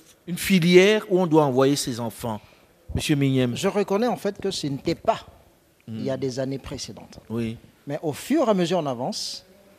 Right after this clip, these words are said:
Speaker 2: la sensibilité et les, euh, la, la percussion des informations amène même le simple profane qui est à la maison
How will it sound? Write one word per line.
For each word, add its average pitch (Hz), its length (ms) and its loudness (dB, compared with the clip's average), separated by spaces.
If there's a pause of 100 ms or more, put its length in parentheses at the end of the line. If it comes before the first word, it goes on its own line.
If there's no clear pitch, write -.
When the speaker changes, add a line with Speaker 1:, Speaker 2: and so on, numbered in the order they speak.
(140)
Speaker 2:
la 143 160 -2
sensibilité 175 1120 -4
et 175 80 -2
les, 139 480 -6 (100)
euh, 156 220 -2
la, 143 220 -4
la 143 140 -4
percussion - 760 -4
des 180 200 2
informations 156 680 0 (440)
amène 202 460 4
même 269 440 2
le 202 100 4
simple 262 600 -4 (140)
profane 156 460 2 (240)
qui - 120 0
est 214 40 10
à 202 40 8
la 180 100 6
maison 165 380 0